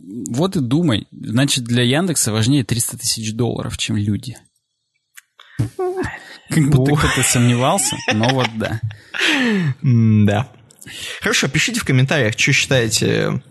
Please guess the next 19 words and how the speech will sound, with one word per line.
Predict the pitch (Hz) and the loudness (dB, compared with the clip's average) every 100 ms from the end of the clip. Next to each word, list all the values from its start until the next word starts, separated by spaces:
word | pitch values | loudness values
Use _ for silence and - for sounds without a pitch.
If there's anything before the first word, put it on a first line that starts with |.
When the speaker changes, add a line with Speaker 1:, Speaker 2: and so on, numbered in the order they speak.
| - | -8
Speaker 2:
м, | 123 110 104 | -2 0 2
вообще | 113 - 117 | 0 0 0
по | 110 | 0
Яндексу, | 113 180 156 - - - _ _ | 0 0 -2 -4 -6 -12 _ _
вообще | 107 123 117 135 | -2 0 0 0
грязный | 120 147 202 196 175 | 0 2 0 0 0
это | 120 92 95 101 | 0 0 0 0
Speaker 1:
Попробуйте | 123 208 277 254 | 0 0 0 0
Speaker 2:
такой | 139 | 2
Speaker 1:
защитить | 123 117 113 | 2 2 2
Speaker 2:
приёмчик. | - 107 | 0 0
Speaker 1:
Яндекс | 110 101 101 | 0 -2 -4
в | - | -4
комментариях, | 110 107 107 98 95 | 0 0 0 -2 -4
если | - - | -6 -8
кто-то | - 120 123 | -4 -2 0
Speaker 2:
Да. | 196 - - | 0 0 -2
Speaker 1:
готов. | 110 - - - - _ _ _ _ _ _ _ _ | -2 -2 -6 -10 -14 _ _ _ _ _ _ _ _
Speaker 2:
Да. | - 117 85 | -4 -2 -2